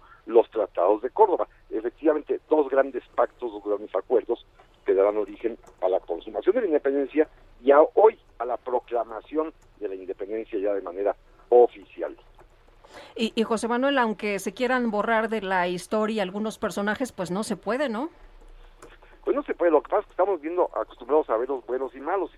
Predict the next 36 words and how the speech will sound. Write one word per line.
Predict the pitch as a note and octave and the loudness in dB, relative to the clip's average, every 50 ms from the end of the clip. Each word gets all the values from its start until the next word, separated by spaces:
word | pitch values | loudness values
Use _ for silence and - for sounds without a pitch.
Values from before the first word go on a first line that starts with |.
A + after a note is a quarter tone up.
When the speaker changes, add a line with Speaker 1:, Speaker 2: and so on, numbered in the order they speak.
| - - | -16 -14
Speaker 1:
cuando | A2 G#2 G#2+ G#2 G#2 | -14 -14 -12 -12 -14
en | G2+ | -12
realidad | G2 G2+ F#2+ G2 G#2 A#2+ B2+ C3+ - - - _ _ _ _ _ _ | -10 -10 -10 -8 -8 -8 -8 -8 -10 -14 -20 _ _ _ _ _ _
todos | - D3 D3+ | 4 4 4
los | D3 - | 4 2
seres | - D3+ D3 C3+ - | -2 -4 -6 -4 -6
humanos | B2 A#2+ C3 C#3+ C#3+ C#3 B2+ | -6 -4 -2 -2 -2 -2 0
somos | - D3 C#3 C#3 C3+ A#2 | -2 -2 0 0 -4 -4
de | A#2+ A2 | -6 -4
matices | A2 G#2+ - - C3 - - B2+ A2 G#2+ | -4 -4 -4 -6 -12 -12 -12 -12 -12 -12
grises, | A2+ C#3 D3+ - - A2+ G2 - - - _ _ _ _ _ _ _ _ _ _ _ _ _ _ _ | -14 -16 -16 -14 -12 -14 -14 -14 -18 -20 _ _ _ _ _ _ _ _ _ _ _ _ _ _ _
y | - G2+ G2+ G#2 G#2+ G2+ F2+ | -18 -18 -16 -16 -14 -14 -2
los | F#2+ G2 G2 - - | 0 0 2 4 4
hombres | F#2+ F#2 A2+ A#2+ - | 2 2 2 0 -2
hacen | F#2 E2+ - B2 G#2+ | -2 -4 -4 -6 -8
historia | F#2 - _ G2 G2+ G#2+ G#2+ | -8 -6 _ -2 0 0 0
en | G#2 G2 | -2 -4
su | A2 A2+ | -4 -2
momento, | A#2+ B2 A#2+ A2 G2+ - - C3 - - - - - _ _ _ _ | -2 0 0 -2 -4 -2 -2 -4 -4 -4 -10 -20 -20 _ _ _ _
cometen | - C3 B2+ B2+ C3+ - - D3+ C#3+ C#3 - - _ _ | 4 6 6 8 4 4 4 2 2 2 0 -8 _ _
errores | - G#2 G#2 C3 B2+ A#2+ B2 D3+ - | -4 0 2 2 4 4 2 0 -4
después, | G2 F#2+ - _ - C3+ C#3 F3 F3 _ _ _ _ _ _ _ _ _ _ | -8 -12 -10 _ -2 -2 -2 -2 -4 _ _ _ _ _ _ _ _ _ _
y | - B2 A2+ A2+ G#2+ | -20 -16 -14 -12 -12
después | G2 - - A2 A2+ - | -12 0 0 0 4 4
también | - B2 A2 B2 C3+ | 2 2 2 -2 -2
cometen | - A#2 F#2+ F#2+ - C#3 C#3 | -2 -2 -2 0 -2 -2 -2
aciertos, | C#3 - - G#3 B3 C#4+ C4 - - A2+ - | -2 -4 -4 -4 -4 -4 -2 -2 -4 -4 -2
es | A#2+ C3+ C3+ | -2 -4 -4
decir, | C3 A#2 B2+ B2+ - | -4 -6 -8 -6 0
es | A2 C3 C#3 - | 0 0 4 4
algo | C#3+ C#3 B2 C3+ B2+ | 2 4 4 2 2
natural | A#2 G2+ F#2 - - G#2 G2+ A2+ A2+ A2+ | 2 -2 -4 -4 -4 0 0 2 0 0
en | G2+ G2 F#2 | -4 -8 -12
el | E2 - | -10 -8
ser | - A2 | -6 -6
humano, | G#2 G2+ G2+ F#2 F2 G2 A2 | -6 -6 -8 -8 -6 -6 -8